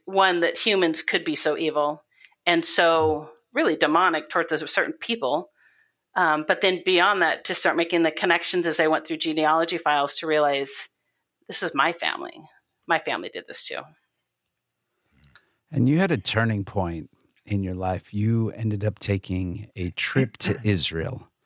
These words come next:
Speaker 2: Um, what happened on that trip?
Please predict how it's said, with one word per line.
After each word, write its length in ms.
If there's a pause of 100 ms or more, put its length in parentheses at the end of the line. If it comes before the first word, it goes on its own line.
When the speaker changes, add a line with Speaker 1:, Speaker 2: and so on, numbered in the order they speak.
(580)
Speaker 2:
Um, 460
what 220
happened 720 (260)
on 220
that 180
trip? 340